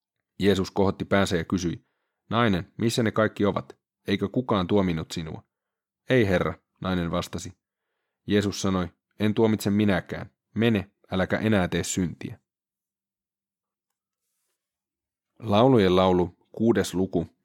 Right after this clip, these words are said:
jakeet kuusi viiva kymmenen. Sinun hampaasi hohtavat valkoisina, niin kuin vedestä nousevat lampaat.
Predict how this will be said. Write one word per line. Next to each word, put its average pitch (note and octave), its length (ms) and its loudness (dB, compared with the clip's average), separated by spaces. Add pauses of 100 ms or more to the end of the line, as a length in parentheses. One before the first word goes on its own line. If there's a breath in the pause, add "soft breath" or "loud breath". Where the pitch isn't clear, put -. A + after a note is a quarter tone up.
jakeet G2 380 2
kuusi G#2 340 0
viiva E2+ 220 0
kymmenen. D2 580 -6 (1300)
Sinun B2+ 340 2
hampaasi G2 560 2
hohtavat F#2 520 -2
valkoisina, E2 680 0 (220)
niin F2+ 140 -2
kuin F2+ 200 0
vedestä G2+ 380 0
nousevat - 420 -6
lampaat. - 580 -6